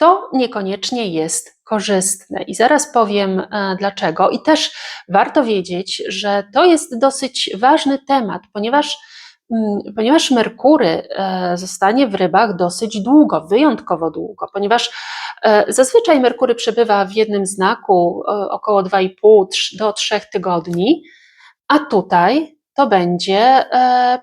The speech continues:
ponad dwa miesiące, bo aż do połowy kwietnia.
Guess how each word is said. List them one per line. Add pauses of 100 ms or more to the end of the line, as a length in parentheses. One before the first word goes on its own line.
ponad
dwa
miesiące,
bo
aż
do
połowy
kwietnia.